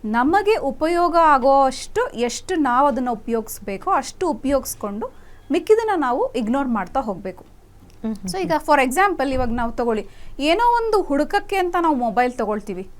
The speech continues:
Speaker 1: ಒಂದೇನೋ ಮೀನಿಂಗ್ ಹುಡುಕಕ್ಕೆ ಅಥವಾ ಇನ್ಯಾರಿಗೋ ಕಾಲ್ ಮಾಡಕ್ಕೆ ಅಂತ ಮೊಬೈಲ್ ತಗೊಳ್ತೀವಿ. ಅದರಲ್ಲಿ ಬಂದಂತಹ ನೋಟಿಫಿಕೇಶನ್ಸ್ ಆಗಿರ್ಬೋದು ಅಥವಾ ಬೇರೆ ಮೆಸೇಜಸ್ ಆಗಿರ್ಬೋದು, ಇದ್ರ ಕಡೆಗೆ ನೋಡ್ಬಿಟ್ಟು ಇಪ್ಪತ್ತು ನಿಮಿಷ ನಮ್ ಟೈಮ್ ಹೇಗ್ ಹೋಗಿರುತ್ತೆ ಅಂತ ನಮ್ಗೆ ಗೊತ್ತಿಲ್ಲ.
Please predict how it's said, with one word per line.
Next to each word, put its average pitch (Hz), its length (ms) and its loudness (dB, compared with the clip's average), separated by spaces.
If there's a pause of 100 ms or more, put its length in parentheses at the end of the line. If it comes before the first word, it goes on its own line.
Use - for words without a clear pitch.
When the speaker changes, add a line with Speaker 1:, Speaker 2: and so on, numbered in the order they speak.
(140)
Speaker 1:
ಒಂದೇನೋ 285 300 0
ಮೀನಿಂಗ್ 254 380 -2
ಹುಡುಕಕ್ಕೆ 220 440 -4
ಅಥವಾ 214 200 -6
ಇನ್ಯಾರಿಗೋ 285 460 2
ಕಾಲ್ 233 300 2
ಮಾಡಕ್ಕೆ 233 360 -2
ಅಂತ 208 180 -4
ಮೊಬೈಲ್ 226 400 -2
ತಗೊಳ್ತೀವಿ. 190 520 -8 (720)
ಅದರಲ್ಲಿ 415 480 4
ಬಂದಂತಹ 320 600 2
ನೋಟಿಫಿಕೇಶನ್ಸ್ 240 920 -2
ಆಗಿರ್ಬೋದು 196 540 -6
ಅಥವಾ 208 220 -6
ಬೇರೆ 247 300 2
ಮೆಸೇಜಸ್ 240 520 -2
ಆಗಿರ್ಬೋದು, 190 680 -8 (460)
ಇದ್ರ 339 200 2 (100)
ಕಡೆಗೆ 440 360 4
ನೋಡ್ಬಿಟ್ಟು 277 840 0 (240)
ಇಪ್ಪತ್ತು 381 460 0
ನಿಮಿಷ 381 280 -2 (380)
ನಮ್ 277 320 0
ಟೈಮ್ 339 280 2
ಹೇಗ್ 285 300 -2
ಹೋಗಿರುತ್ತೆ 294 500 0
ಅಂತ 254 180 -6
ನಮ್ಗೆ 240 280 -2
ಗೊತ್ತಿಲ್ಲ. 202 320 -6